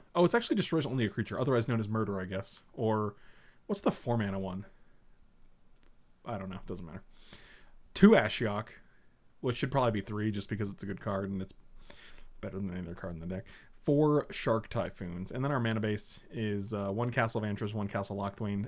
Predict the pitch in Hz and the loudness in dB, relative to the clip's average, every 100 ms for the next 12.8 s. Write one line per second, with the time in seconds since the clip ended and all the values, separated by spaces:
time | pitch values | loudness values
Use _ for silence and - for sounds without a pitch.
0 | - - 120 - 117 104 - - 110 104 | -6 -6 -6 -2 -4 -4 -8 -2 -2 -2
1 | 113 101 - - - - - 113 113 110 | -4 -6 -8 -20 -20 -16 -6 -4 0 0
2 | 131 214 - 156 170 147 196 294 - - | 0 -4 0 2 2 2 2 0 -14 -20
3 | - - - - - - - - 131 120 | -20 -20 -20 -20 -20 -20 -16 -4 -2 2
4 | 135 127 117 110 101 - 131 123 - - | 4 4 4 2 0 0 -2 -2 -8 0
5 | 127 120 120 120 - - - - - - | 2 4 4 2 -6 -14 -16 -20 -20 -20
6 | - - - - - 110 - - 143 131 | -20 -20 -20 -18 -14 -10 -10 -6 -2 0
7 | 127 123 127 117 110 - - 135 131 127 | 0 0 -2 -2 -4 -6 -2 2 2 2
8 | 131 123 - - - - - - - - | 0 -4 -12 -20 -20 -20 -20 -20 -14 -4
9 | 127 117 131 127 139 - 127 113 - 131 | -2 -2 -2 0 0 0 -2 -4 -6 -6
10 | 113 104 104 120 160 - - - - - | -2 -2 -2 -2 -6 -12 -20 -20 -18 -8
11 | 120 - 123 120 117 - 107 - - - | -8 -4 -2 -2 -4 -6 -6 -8 -12 -12
12 | - 110 82 - - - - | -6 -4 -4 -6 -12 -10 -10